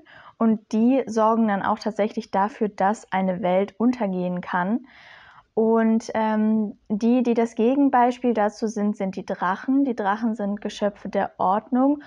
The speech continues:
und die können manchmal eine Welt halt wieder zurück in die Ordnung bringen, wenn sie, äh, daran Interesse haben. Das ist aber auch nicht immer der Fall.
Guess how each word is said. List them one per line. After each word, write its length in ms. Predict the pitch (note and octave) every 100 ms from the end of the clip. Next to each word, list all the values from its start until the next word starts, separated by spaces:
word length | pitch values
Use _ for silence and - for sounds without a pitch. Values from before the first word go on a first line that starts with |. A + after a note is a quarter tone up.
| - -
und 220 | A3 A3
die 100 | A3+
können 320 | C4 A#3+ A3+
manchmal 360 | G#3 A3+ A3 F#3+
eine 260 | G3 G3
Welt 320 | F#3+ G3 G#3
halt 180 | G3 F#3+
wieder 240 | G3 F#3+ F#3+
zurück 440 | - G3 G3+ -
in 160 | F#3+ F#3
die 180 | F#3+ -
Ordnung 460 | F3+ F#3+ F3+ E3+
bringen, 400 | E3+ F#3 F3+ F#3+ - - _
wenn 180 | F#3+ F#3
sie, 400 | F3 F3+ F3+ - _ -
äh, 180 | F#3+
daran 320 | F#3 G#3 F#3+ G3
Interesse 640 | G#3 G3+ F#3+ G3 - -
haben. 260 | G#3+ -
Das 160 | - -
ist 100 | -
aber 200 | - -
auch 60 | -
nicht 160 | -
immer 140 | G3+ -
der 140 | -
Fall. 460 | - - - -